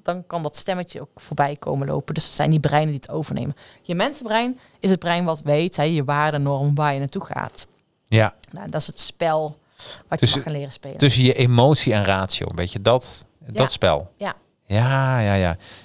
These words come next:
Speaker 2: Ja, nee, weet je, ik, ik, eh, eh, het is heel herkenbaar. Ook weer heel herkenbaar. Want iedereen zit er wel eens, eh, ehm, ja, iedereen zit er wel mee,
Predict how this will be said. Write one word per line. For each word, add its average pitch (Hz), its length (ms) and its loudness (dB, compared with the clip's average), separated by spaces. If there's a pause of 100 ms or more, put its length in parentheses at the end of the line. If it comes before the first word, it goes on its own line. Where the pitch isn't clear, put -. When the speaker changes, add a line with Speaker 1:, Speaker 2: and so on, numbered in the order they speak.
Speaker 2:
Ja, 123 220 4
nee, 170 180 6
weet 160 180 2
je, - 80 -2
ik, 151 300 -4
ik, 131 140 -2 (120)
eh, 120 300 6
eh, 98 60 -2 (180)
het 127 80 2
is 123 100 4
heel 151 160 8
herkenbaar. 120 560 4
Ook 170 220 4
weer 143 120 6
heel 107 180 8
herkenbaar. 101 540 2 (580)
Want 104 180 0
iedereen 143 420 6
zit 131 180 2
er 123 60 4
wel 113 120 8
eens, 104 200 2
eh, 98 380 6
ehm, 95 100 4 (1080)
ja, - 160 -4
iedereen 156 320 6
zit 165 160 2
er 233 60 2
wel 220 100 2
mee, 101 360 2